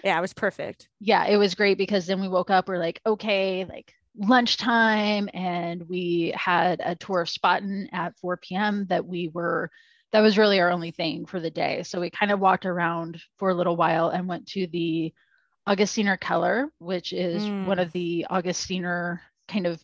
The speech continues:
Speaker 2: breweries. So,
Speaker 1: Yeah.
Speaker 2: you know, one thing in Germany is you might have, like, several, like, Paulaner
Speaker 1: Yes.
Speaker 2: brew-, like, brew-, uh, not tap rooms,
Speaker 1: Restaurants.
Speaker 2: yes,
Speaker 1: Yeah.
Speaker 2: restaurants, brew pubs kind of thing. Um, so this was one of the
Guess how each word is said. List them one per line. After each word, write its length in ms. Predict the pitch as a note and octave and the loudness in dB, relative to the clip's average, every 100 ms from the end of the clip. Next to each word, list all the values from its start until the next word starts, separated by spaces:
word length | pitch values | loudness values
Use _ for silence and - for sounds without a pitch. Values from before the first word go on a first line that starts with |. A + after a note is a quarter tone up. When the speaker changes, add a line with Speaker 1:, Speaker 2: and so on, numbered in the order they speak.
| F#3 | -10
Speaker 2:
breweries. 760 | G#3 A3 F#3+ E3 D#3+ E3+ G3+ | -2 0 0 -2 -4 -4 -6
So, 560 | - - F3+ F3 F3 E3+ | -10 -2 0 2 0 -2
Speaker 1:
Yeah. 280 | F#3+ D#3 D3+ - _ | -6 -4 -6 -10 _
Speaker 2:
you 100 | G#3+ | -2
know, 100 | G#3 | 0
one 240 | G#3 A3 G#3+ | 2 2 2
thing 260 | G#3+ F#3+ | 0 0
in 540 | - F#3+ F3+ E3+ E3+ E3+ _ _ | -4 -6 -6 -8 -12 -14 _ _
Germany 560 | - C4 A3+ G3+ F#3+ F#3+ | 4 6 6 4 0 0
is 400 | F#3+ F3+ F3+ E3+ | 2 2 0 -4
you 120 | G3 | -6
might 360 | F#3 F#3 F3+ - | -2 0 0 -2
have, 480 | - F3+ E3+ E3+ D#3 | -2 2 4 2 0
like, 220 | D#3 - | -4 -4
several, 400 | - F3 F3 E3+ | 0 0 0 -4
like, 260 | D#3 E3 - _ - | -4 -6 -10 _ -6
Paulaner 680 | A3+ F3+ E3+ C#3 D3 D3+ D#3+ _ _ _ _ _ _ _ _ | 2 2 2 -4 -8 -10 -16 _ _ _ _ _ _ _ _
Speaker 1:
Yes. 360 | G#3 D#3+ - - | 0 0 -2 -12
Speaker 2:
brew-, 160 | G3+ - F#3+ | -12 -8 0
like, 200 | F3 F#3+ - _ _ _ - | 0 -2 -16 _ _ _ -4
brew-, 280 | F#3+ G#3 | 2 2
uh, 300 | - F3+ - G3+ | 4 2 2 -2
not 460 | F3 G3+ G3+ - | -6 2 4 4
tap 300 | - G3 F#3 | 4 6 6
rooms, 120 | G#3 G#3 | 6 2
Speaker 1:
Restaurants. 200 | G3 - | -2 -2
Speaker 2:
yes, 260 | E3+ E3 - | -2 -2 -2
Speaker 1:
Yeah. 60 | |
Speaker 2:
restaurants, 440 | F3 F#3 E3 D#3+ - | -2 2 0 -2 -8
brew 180 | G#3 G3 | -4 -2
pubs 380 | G3 F3 E3+ - | 0 -2 -4 -10
kind 180 | F3+ | -10
of 80 | E3+ | -10
thing. 360 | - E3+ E3 E3 - _ _ _ _ _ | -8 -6 -6 -10 -16 _ _ _ _ _
Um, 180 | G3+ F#3 | 4 4
so 140 | A3 | 2
this 220 | F#3 G#3 A3 | 2 2 0
was 180 | G3 | -2
one 340 | F3 F#3+ F#3 F3+ | -2 -2 -2 0
of 300 | F3 E3 D#3 | -4 -8 -8
the 500 | F3+ E3+ E3 E3+ | -4 -2 -2 -2